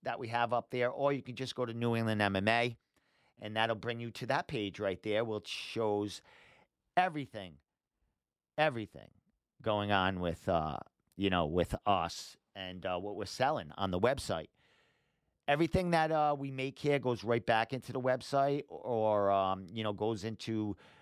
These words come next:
media and getting stuff out there, being able to go to fights.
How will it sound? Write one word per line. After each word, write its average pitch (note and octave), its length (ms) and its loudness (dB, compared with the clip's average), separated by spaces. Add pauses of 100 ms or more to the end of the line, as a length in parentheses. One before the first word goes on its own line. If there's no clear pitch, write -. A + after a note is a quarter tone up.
media C#3+ 800 2
and G#2 300 -4
getting A#2+ 200 -2
stuff - 280 -4
out A#2+ 220 0
there, C3 180 -2
being A2 320 -4
able G#2 220 2
to G2 220 -6 (100)
go A#2+ 240 2
to A#2 220 -6
fights. A2 640 -4